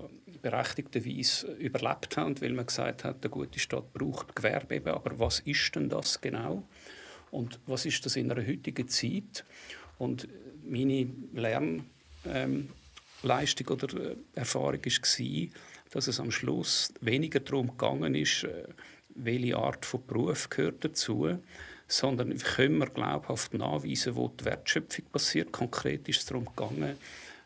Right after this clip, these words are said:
in einer, ähm, in einer Gewerbezone, wo, äh, Weltführerfirma ein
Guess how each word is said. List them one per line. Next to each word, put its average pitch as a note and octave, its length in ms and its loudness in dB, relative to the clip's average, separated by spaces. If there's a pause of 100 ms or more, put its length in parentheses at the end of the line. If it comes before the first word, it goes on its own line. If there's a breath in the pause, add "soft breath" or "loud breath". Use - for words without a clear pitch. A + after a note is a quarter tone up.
(120)
in A#2+ 240 0
einer, A#2 340 0 (920 loud breath)
ähm, A#2+ 500 -6
in B2 160 -4
einer A#2+ 80 -4
Gewerbezone, - 960 -2 (1080)
wo, A2+ 440 2 (540 loud breath)
äh, A#2+ 320 -4
Weltführerfirma B2+ 1600 4 (280)
ein A#2+ 100 0